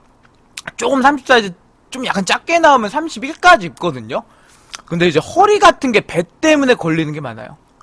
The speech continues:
네, 보면은 막 쇼핑몰 같은 데 되게 작게 나오잖아요. 테미넴 같은 데도 그렇고. 어. 기성복 저기는 무조건 다 삼십 입는다.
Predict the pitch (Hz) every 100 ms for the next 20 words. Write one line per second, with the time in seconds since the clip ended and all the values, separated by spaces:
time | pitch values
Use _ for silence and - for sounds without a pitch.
0 | _ _ - 131 127 113 110 - 151 156
1 | 139 170 143 - - - - - - 403
2 | 370 302 285 247 190 165 147 226 - 320
3 | 320 254 202 170 147 127 220 240 233 196
4 | 165 160 131 117 - 127 - 127 127 117
5 | - _ _ - 123 107 _ _ _ _
6 | _ _ _ _ _ - - 180 190 240
7 | 190 - 165 156 180 170 135 170 175 143
8 | 127 190 226 180 131 131 123 104